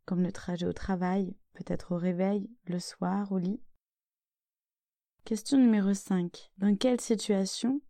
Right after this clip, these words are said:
regardez-vous plusieurs écrans à la fois ? Question numéro six.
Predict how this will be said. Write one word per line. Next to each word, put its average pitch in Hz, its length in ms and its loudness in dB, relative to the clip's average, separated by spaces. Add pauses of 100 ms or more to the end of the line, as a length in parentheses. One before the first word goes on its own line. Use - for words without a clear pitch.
regardez-vous 196 680 2
plusieurs 180 640 0
écrans 240 500 0
à 196 140 2
la 185 120 4
fois ? - 260 -6 (2000)
Question 214 400 0
numéro 180 400 4
six. - 560 -10